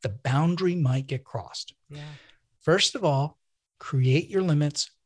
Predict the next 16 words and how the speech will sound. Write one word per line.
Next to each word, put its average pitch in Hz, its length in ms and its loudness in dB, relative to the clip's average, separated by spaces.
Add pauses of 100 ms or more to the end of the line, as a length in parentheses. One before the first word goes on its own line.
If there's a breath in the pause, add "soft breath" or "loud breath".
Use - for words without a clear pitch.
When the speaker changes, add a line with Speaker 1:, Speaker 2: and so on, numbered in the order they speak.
(240)
Speaker 1:
write 123 500 -4
them 220 180 -4
down, 156 580 0
and 120 220 0
write 175 320 2
out 175 240 -2
what 139 180 2
the 117 80 -2
basic 151 460 0 (100)
rules 147 420 0
are 120 440 -4 (160)
when 123 180 0
you're 123 140 0
not 123 600 0
emotionally 139 680 2
stressed. - 580 -4